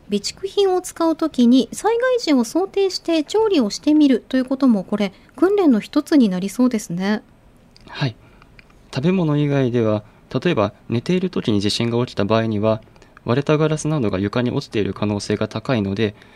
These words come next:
Speaker 2: 枕元に運動靴か厚手のスリッパを置いておくことも災害への備えの一つです。火災が発生した場合にすぐに処理消火ができるよう、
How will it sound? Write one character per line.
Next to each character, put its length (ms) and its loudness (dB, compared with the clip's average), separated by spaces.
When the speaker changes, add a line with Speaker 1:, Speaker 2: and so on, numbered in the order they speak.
Speaker 2:
枕 280 0
元 280 0
に 180 -2
運 200 0
動 160 -2
靴 260 -8
か 240 0
厚 180 -6
手 80 2
の 80 0
ス 160 -2
リ 120 -2
ッ 20 -16
パ 120 -6
を 180 -2
置 100 0
い 60 -4
て 80 -4
お 80 0
く 100 -18
こ 140 -4
と 100 -4
も 220 0
災 220 -2
害 200 2
へ 80 0
の 200 -2
備 240 0
え 40 -2
の 80 -2
一 200 -6
つ 80 -8
で 120 -2
す。 180 -6
火 100 -8
災 200 -2
が 100 0
発 180 -2
生 140 2
し 80 -6
た 100 0
場 140 0
合 100 0
に 220 2
す 160 -4
ぐ 100 2
に 100 2
処 140 -2
理 100 -4
消 200 0
火 120 0
が 100 -2
で 120 0
き 120 -6
る 100 2
よ 220 0
う、 60 -4